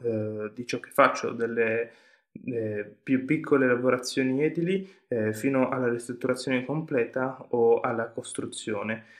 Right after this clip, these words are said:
di edifici. Quindi navigo su siti che parlano di edilizia. E, sai, trovarne uno che fornisca veramente informazioni, eh, utili e importanti per te, che sei un committente e che deve ristrutturare casa sua,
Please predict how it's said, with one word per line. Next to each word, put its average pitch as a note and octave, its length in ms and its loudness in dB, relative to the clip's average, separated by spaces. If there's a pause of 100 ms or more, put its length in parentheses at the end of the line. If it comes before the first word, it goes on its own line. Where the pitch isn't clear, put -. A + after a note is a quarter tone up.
(160)
di A2+ 220 -4
edifici. G#2+ 640 -6
Quindi A#2+ 640 -2 (460)
navigo C#3 440 2
su C3+ 140 -6
siti C3+ 400 -4
che B2+ 140 -2
parlano A2+ 420 -2
di A#2 120 -6
edilizia. A2 680 -4 (540)
E, D3+ 640 2 (220)
sai, - 400 2
trovarne A3 440 0
uno A3 220 4
che E3 140 0
fornisca A#2+ 1080 0
veramente C#3+ 500 2
informazioni, C#3+ 960 -4
eh, C3 380 0
utili D#3 600 -2
e A#2+ 400 -4
importanti D3+ 580 0
per E3 260 2
te, D#3 300 0 (280)
che B2+ 140 0
sei C#3+ 180 2
un C3 100 2
committente C3 800 0
e C3+ 140 -4
che A#2 180 -4
deve F3 280 2
ristrutturare B2+ 640 0
casa C3 300 0
sua, C3+ 500 -2